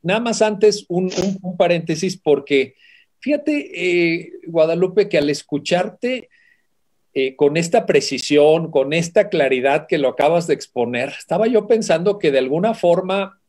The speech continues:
eh, en este aspecto que tú nos i-, eh, identificas, ya estamos migrando a una ciudadanía digital, porque gran parte, estoy pensando, actividad económica, pero también, pues, temas antaño, pues, un tanto,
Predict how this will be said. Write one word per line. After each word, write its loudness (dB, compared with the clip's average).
eh, -6
en -4
este -2
aspecto 0
que -2
tú -4
nos -4
i-, -2
eh, -2
identificas, -4
ya 2
estamos 0
migrando 0
a 6
una -2
ciudadanía 0
digital, -4
porque 2
gran -2
parte, 2
estoy -2
pensando, 2
actividad 2
económica, 0
pero 0
también, -2
pues, -2
temas 0
antaño, 0
pues, 2
un -4
tanto, 4